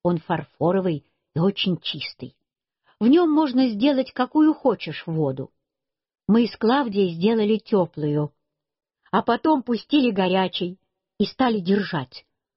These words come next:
Кто скорее вынет руки? Рукам стало совсем горячо,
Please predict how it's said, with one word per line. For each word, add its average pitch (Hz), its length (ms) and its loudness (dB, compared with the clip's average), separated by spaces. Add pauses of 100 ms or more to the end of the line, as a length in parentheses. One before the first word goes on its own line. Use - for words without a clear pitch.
(140)
Кто 330 260 0
скорее 240 460 0
вынет 226 340 2
руки? 196 420 -4 (680)
Рукам 254 420 2
стало 262 400 -2
совсем 262 600 0
горячо, 202 540 -2